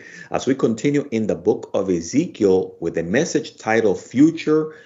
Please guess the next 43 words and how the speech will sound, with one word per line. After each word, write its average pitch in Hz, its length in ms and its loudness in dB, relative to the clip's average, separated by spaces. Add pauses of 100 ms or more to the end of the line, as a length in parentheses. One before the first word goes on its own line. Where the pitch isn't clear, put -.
(200)
Show 113 600 2
and 95 260 -4
Tell. 82 380 -2
So 87 140 -6
we 92 100 0
hope 117 220 0
that 98 80 2
you 95 100 0
can 90 140 -6
stay 90 280 2
tuned. 127 360 -2
And 101 120 -2
those 190 200 0
of 160 100 -2
you 143 100 4
following 123 460 0
us 120 140 -4
on 98 100 -4
social 107 400 0
media, 98 560 2 (280)
hey, 262 100 4
we'd 131 180 6
love 127 320 2
for 123 80 0
you 107 180 0
to 98 120 -6
share 110 280 2
this 98 160 0
program 110 440 0
with 95 120 -4
your 80 120 -4
friends 95 320 -6
and 85 100 -6
family 117 400 -2
so 113 100 -4
they 90 120 0
can 85 180 -6
follow 120 420 -4
along 120 360 0
with 113 120 2
us 120 160 -4
as 113 140 -2
well. 131 400 -2